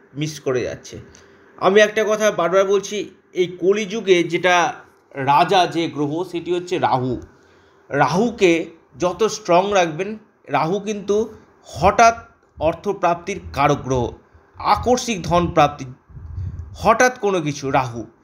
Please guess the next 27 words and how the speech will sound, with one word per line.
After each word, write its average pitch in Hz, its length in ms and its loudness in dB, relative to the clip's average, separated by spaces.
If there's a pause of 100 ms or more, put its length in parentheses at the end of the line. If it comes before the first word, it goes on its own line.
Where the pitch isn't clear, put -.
(400)
অর্থাৎ, 233 400 0
এই 220 160 0
জন্য 240 220 2
আপনারা 196 600 2 (320)
রাহু 170 500 2
কবচ 196 460 2 (1500)
আপনারা 175 320 4
পরিধান 143 400 -2
করুন। 110 260 -8 (380)
রাহু 156 300 4
কবচ 226 340 0
পরিধান 202 380 -2
করলে 220 240 0
যে 196 100 0
আপনারা 202 240 2
লটারি 180 340 0
পাবেনই, 190 580 2
এ 185 80 4
কথা 180 200 -2
আমি 185 160 -4
কখনোই 180 280 -2
দাবি 160 240 0
করব 147 280 -2
না, 117 180 -4 (400)
কিন্তু 180 260 0
লটারি 160 380 4
লাগার 156 560 0